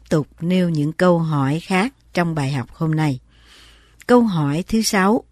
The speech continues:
Xin đọc Phúc Âm Luca chương một từ câu mười bốn đến mười bảy và cho biết người con Chúa hứa ban cho bà Elizabeth có những đặc điểm gì. Kinh Thánh ghi như sau.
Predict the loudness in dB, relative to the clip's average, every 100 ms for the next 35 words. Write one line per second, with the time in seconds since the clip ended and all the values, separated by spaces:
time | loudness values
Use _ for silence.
0 | -20 _ _ -20 _ _ 0 4 6 4
1 | 2 0 -2 2 4 6 4 4 2 2
2 | 0 0 2 2 0 -2 2 2 2 -2
3 | -4 -2 0 0 0 0 2 2 4 2
4 | -2 0 0 2 0 0 0 0 0 -2
5 | -4 _ _ -20 -20 _ -2 0 0 -2
6 | 0 4 4 4 0 -20 _ -20 -20 _
7 | 0 4 4 4 4 6 6 2 2 4
8 | 4 4 4 4 4 2 0 0 0 0
9 | 0 2 2 2 0 0 0 -2 -10 _
10 | _ 2 4 4 4 2 0 0 -2 -4
11 | -2 0 0 0 0 -2 -16 _ _ _
12 | _ _ _ _ _ _ _ _ _ _
13 | _ -20 -20 -20 _ _ _ _ 2 4
14 | 6 4 4 4 6 6 6 2 0 0
15 | 0